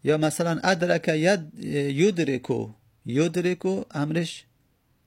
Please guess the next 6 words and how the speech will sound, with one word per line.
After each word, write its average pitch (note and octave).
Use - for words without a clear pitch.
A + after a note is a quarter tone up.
امر B2
حاضرش C3
می‌شه D3+
ادرک، A#2+
ادرک. -
بخوایم E3+